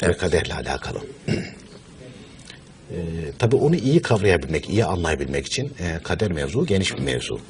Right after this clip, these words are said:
Speaker 1: Evet.
Speaker 2: E, mesela kaderin birçok tarifleri, tanımları falan yapılmış ama, e, mesela bir tarif var. Seyyid Abdülhakim Arvasi Hazretleri'nin yaptığı bir tarif var. Kısa ve özlü olarak. Kader ilmi mütekaddimdir, cebir mütehakkim değildir.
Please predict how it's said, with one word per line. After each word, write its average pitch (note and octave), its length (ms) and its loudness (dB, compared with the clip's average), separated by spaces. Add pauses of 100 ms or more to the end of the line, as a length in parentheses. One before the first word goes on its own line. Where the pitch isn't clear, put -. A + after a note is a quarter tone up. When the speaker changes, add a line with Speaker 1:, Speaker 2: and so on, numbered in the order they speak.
Speaker 1:
Evet. D#2+ 120 -6 (640)
Speaker 2:
E, F#2 60 -6 (200)
mesela D#2 320 0
kaderin D2+ 340 0
birçok - 260 -6
tarifleri, D2 460 0
tanımları C#2+ 400 -4
falan C2+ 240 -6
yapılmış - 380 -6
ama, F2+ 200 2 (640)
e, C#2 40 -4 (160)
mesela D#2 340 0
bir E2 60 -4
tarif D2+ 420 -2
var. D2 140 -4 (160)
Seyyid C#2+ 240 -4
Abdülhakim C#2+ 400 -4
Arvasi C#2 320 -4
Hazretleri'nin C#2 400 -4
yaptığı C#2 260 -6
bir C#2 60 -8
tarif - 360 -4
var. - 160 -6
Kısa - 260 -2
ve C#2+ 140 0
özlü C#2 280 0
olarak. A#1 280 -4 (400)
Kader - 340 2 (160)
ilmi E2 220 0
mütekaddimdir, F#2 720 -2
cebir C#2+ 240 -2
mütehakkim C2+ 540 -4
değildir. B1+ 420 -4